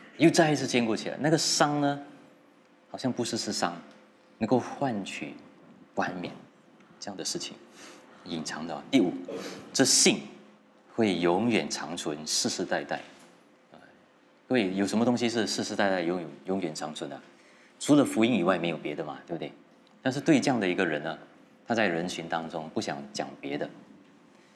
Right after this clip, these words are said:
他是就想要讲福音，所以福音跟着他，所以世世代代永远长存跟着他。所以什么是世世代代跟着他？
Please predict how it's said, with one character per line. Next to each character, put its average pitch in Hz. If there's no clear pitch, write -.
他 101
是 -
就 98
想 73
要 87
讲 69
福 73
音， 73
所 131
以 -
福 -
音 110
跟 104
着 87
他， 78
所 131
以 -
世 147
世 131
代 113
代 95
永 107
远 87
长 87
存 85
跟 90
着 85
他。 71
所 -
以 180
什 -
么 120
是 131
世 -
世 135
代 120
代 110
跟 -
着 101
他？ 76